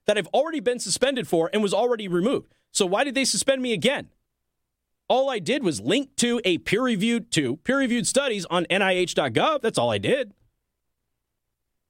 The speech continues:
But there are people on Facebook right now advocating violence. They're fine. They can stay up there.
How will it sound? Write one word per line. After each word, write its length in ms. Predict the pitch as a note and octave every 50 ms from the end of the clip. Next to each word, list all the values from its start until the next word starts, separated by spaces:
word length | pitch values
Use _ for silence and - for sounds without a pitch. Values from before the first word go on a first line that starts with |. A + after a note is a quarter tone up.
| _ _ _ _ -
But 100 | G#3+ G#3
there 100 | C4+ B3
are 40 | -
people 240 | C4 C#4 C4 C4
on 80 | A#3 G#3
Facebook 380 | - A3 C#4 D4+ - B3+ F3+ G3+
right 160 | G3 G3 F#3
now 120 | G3 G3 -
advocating 600 | D#3+ F3+ G#3 G3 G#3 - A3 A3 A#3 A#3 G3+ D3+
violence. 460 | E3+ F#3 C4+ D#4+ C4 D3+ A2 - -
They're 160 | - G3+ D4+
fine. 380 | - A#3 G#3 G#3+ A3+ B3 A#3 _ _ _ _ -
They 100 | F3 G3
can 120 | - G#3
stay 180 | G3 - E3+ D#3+
up 140 | D#3 C#3+ -
there. 240 | D3+ D3 F3 A3+